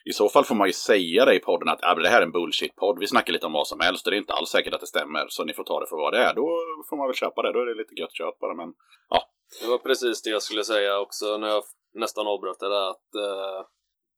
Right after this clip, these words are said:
Speaker 2: det blir att, eh, någonting som är jävligt alldeles för vanligt numera, att fakta är, eh, tycke och
Speaker 1: Mm.
Speaker 2: fakta är magkänsla och fakta är att, ja, men så här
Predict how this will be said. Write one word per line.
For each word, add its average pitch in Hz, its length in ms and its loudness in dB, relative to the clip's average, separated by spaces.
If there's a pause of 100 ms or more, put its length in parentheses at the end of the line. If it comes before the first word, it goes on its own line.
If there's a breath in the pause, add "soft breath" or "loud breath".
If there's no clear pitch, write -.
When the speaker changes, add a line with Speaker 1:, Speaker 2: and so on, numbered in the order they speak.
(120)
Speaker 2:
det 113 120 0
blir 110 320 2
att, - 340 0
eh, 107 480 0 (460)
någonting 120 260 4
som 117 160 -2
är 110 40 0
jävligt 107 440 2 (840)
alldeles 117 380 2
för 120 80 0
vanligt 104 340 0
numera, 104 400 0
att - 120 -6 (220)
fakta - 580 2
är, 98 400 4
eh, 101 460 -4 (800)
tycke - 400 -2 (300)
och 123 120 -4
Speaker 1:
Mm. 143 160 6
Speaker 2:
fakta 127 220 -2 (180)
är 107 60 0
magkänsla 110 720 0
och 120 160 2
fakta 127 400 2
är 110 100 4
att, 107 160 -2
ja, 123 100 2
men 120 120 2
så - 260 -2
här 120 200 6